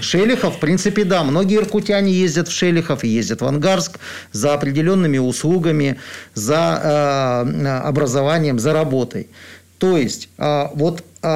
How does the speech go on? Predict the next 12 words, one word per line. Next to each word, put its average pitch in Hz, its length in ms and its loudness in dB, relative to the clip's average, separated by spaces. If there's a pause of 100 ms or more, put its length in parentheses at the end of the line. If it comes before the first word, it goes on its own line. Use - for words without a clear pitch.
(480)
на 160 200 0
растяжке 175 680 0
этих 131 240 -4
трех 170 380 2 (120)
городов 175 560 0 (520)
можно 175 580 2
выстраивать 156 680 0
и 127 40 -2
ставить 185 480 0
новые 160 320 2
интересные 165 640 0
объекты. 135 500 0